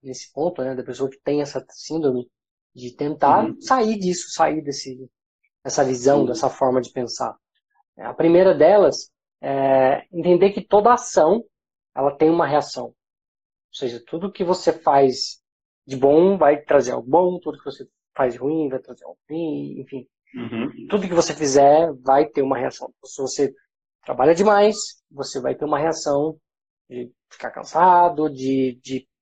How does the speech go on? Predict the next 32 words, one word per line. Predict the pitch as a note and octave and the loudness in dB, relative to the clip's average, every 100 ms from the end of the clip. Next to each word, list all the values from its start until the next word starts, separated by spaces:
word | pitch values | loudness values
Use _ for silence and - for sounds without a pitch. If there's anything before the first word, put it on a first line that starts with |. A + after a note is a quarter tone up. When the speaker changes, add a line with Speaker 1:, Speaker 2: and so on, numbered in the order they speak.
| _ _ _ _ | _ _ _ _
Speaker 1:
não | D3 | -6
conseguir | C3 C#3 C3+ | -4 -4 -2
focar | C#3 C3 C#3+ | -2 2 4
em | C3+ | 4
outras | - B2 A#2 | 0 -4 0
áreas, | D3 F3 E3+ D3+ | 2 4 4 4
de | C3 | 0
repente | C3 C#3 C3+ | -4 -6 -8
você | - | -8
trabalha | C3+ B2+ B2+ | -4 -2 -4
demais, | B2 B2+ | -4 -6
não | C3 - | -8 -12
foca | - - | -12 -12
na | |
saúde, | - - D#3 F3 C#3+ D#3 - - - | -14 -6 -2 -2 -2 -8 -10 -20 -20
você | _ | _
trabalha | C#3 B2+ A#2+ | -4 -4 -2
demais, | B2 E3+ - | 0 0 0
não | - | -6
Speaker 2:
Sim. | |
Speaker 1:
foca | - - | -8 -12
nos | _ | _
estudos, | - F3 F3+ D3+ D3+ D3 C3+ | -6 -2 -2 -2 -6 -10 -14
et | A#2 | -14
cetera. | - D3+ D#3+ F3+ - _ _ _ _ _ | -2 0 0 -4 -8 _ _ _ _ _
Você | C3+ C#3+ D#3 - | -2 0 0 0
tem | D3 D3 C#3+ | 2 4 4
também | C3+ C3 C3 C3 | 2 4 4 4
o | B2 B2 | 2 -2
trabalhar | - B2+ C3 | -2 2 4
de | C3+ | 6
menos, | E3 D#3+ E3 - | 4 6 2 -2